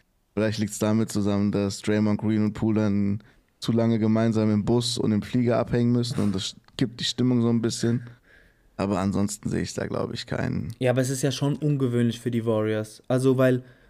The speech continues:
Speaker 2: ich meine, die wurden ja Meister im letzten Sommer und da sind noch alle Pieces, wichtigen Pieces da und hin oder her, die Warriors haben immer die Regular Season dominiert und vor allem auch Spiele gewonnen. Natürlich kann man einen schlechten Start haben, aber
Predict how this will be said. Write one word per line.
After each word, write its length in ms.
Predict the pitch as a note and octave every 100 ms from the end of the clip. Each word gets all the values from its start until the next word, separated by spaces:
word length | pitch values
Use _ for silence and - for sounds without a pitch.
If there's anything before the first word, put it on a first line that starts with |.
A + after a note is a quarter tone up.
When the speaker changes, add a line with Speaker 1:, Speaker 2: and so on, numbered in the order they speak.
| _
Speaker 2:
ich 80 | A#2+
meine, 180 | B2+ C3
die 120 | B2
wurden 160 | B2+ A#2
ja 80 |
Meister 340 | G#2+ A2 G#2+ -
im 80 | A#2+
letzten 300 | B2 B2 B2
Sommer 380 | B2 B2+ C#3 D3+ _ _
und 180 | B2+ A#2 - _ -
da 100 | A2+
sind 180 | A#2+
noch 160 | A#2 A#2
alle 240 | A#2+ B2
Pieces, 560 | A#2+ - C#3+ C3 C#3 B2+
wichtigen 360 | C3 B2+ B2+ A#2+
Pieces 340 | C3 B2 -
da 300 | B2 A#2+ B2+
und 340 | - A#2+ A#2 - - _ _ _
hin 200 | - C#3+
oder 240 | D3 B2 A2+
her, 360 | C3 D3 B2
die 180 | B2+ A#2+
Warriors 440 | A#2+ B2 A#2+ A#2+
haben 180 | A2+ G#2+ -
immer 340 | E3 D3+ C3
die 100 | A#2+
Regular 400 | A#2+ A#2+ A2+ A2+
Season 340 | A2+ A#2+ A2+ A#2
dominiert 520 | A#2 A#2+ A#2+ C3 C3
und 140 | A#2+
vor 200 | A#2 A#2
allem 360 | A#2+ B2 A#2+ A#2 - _ - _ _ _
auch 160 | A#2 A2
Spiele 440 | - - E3 D3
gewonnen. 420 | A2+ G#2+ G#2 G#2+
Natürlich 420 | A#2 A#2 D#3+ F3+
kann 120 | - B2+
man 140 | A#2
einen 280 | A2 G#2+ -
schlechten 480 | - - G#2+ G#2+ A2
Start 400 | - G#2+ G#2+ G#2+
haben, 180 | A2+ A#2
aber 320 | A#2+ A2+ G#2+